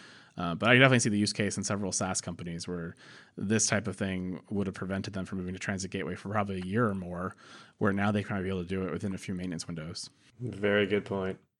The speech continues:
Speaker 1: Yeah, it's the, uh, the curse of, uh, you know, not everyone has your exact scenario, <laughs> unfortunately. And so, uh, you know, as, as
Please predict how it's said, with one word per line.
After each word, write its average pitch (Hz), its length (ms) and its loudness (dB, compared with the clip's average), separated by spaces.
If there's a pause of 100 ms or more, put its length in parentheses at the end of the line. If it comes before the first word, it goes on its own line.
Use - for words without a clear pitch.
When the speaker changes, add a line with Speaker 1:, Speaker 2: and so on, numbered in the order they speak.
Speaker 1:
Yeah, 87 160 4
it's - 140 -8
the, 101 220 0
uh, 98 180 0
the 110 100 -6
curse 165 300 4
of, 131 200 6
uh, 117 240 6 (340)
you 113 80 -2
know, 117 100 2
not 131 180 4
everyone 139 260 2
has 117 240 0
your 120 160 4
exact 113 300 2
scenario, 107 600 4
<laughs> - 40 -10
unfortunately. 107 680 0
And 95 140 -6
so, 98 220 -6
uh, 95 240 -6 (420)
you 110 100 -4
know, 107 40 0
as, 107 120 -4 (180)
as 104 200 -2